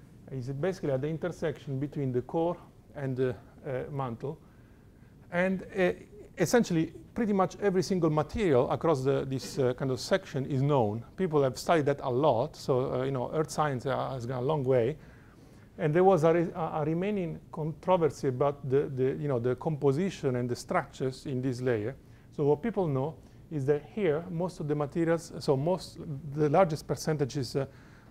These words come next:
uh, comes from magnesium, uh, uh, silicate, okay, which is a perovskite structure. What was happening here is that people in this region, you cannot see, but in this region, there was essentially a very significant,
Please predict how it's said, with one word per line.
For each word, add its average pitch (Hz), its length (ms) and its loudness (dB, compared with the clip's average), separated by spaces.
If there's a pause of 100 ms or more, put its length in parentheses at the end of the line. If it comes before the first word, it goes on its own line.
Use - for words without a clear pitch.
(180)
uh, 156 140 -4
comes 151 260 2
from 135 260 4
magnesium, 139 680 0 (340)
uh, - 40 -6
uh, 135 360 0
silicate, 127 720 -2 (260)
okay, 151 260 -4
which 151 220 -4
is 123 120 0
a 123 140 0 (120)
perovskite 131 480 -2
structure. 151 500 0 (560)
What 165 140 8
was 143 140 6
happening 190 340 4
here 165 340 0 (480)
is 143 100 -4
that 147 200 2
people 165 400 4 (180)
in 151 140 -2
this 165 200 0
region, 143 300 4
you 127 80 0
cannot 165 240 -2
see, 160 160 -2
but 123 220 -2
in 135 100 -2
this 175 180 -2
region, 143 360 0 (420)
there 147 160 6
was 151 540 6
essentially 151 480 2
a 147 180 2
very 156 240 2
significant, 143 640 -4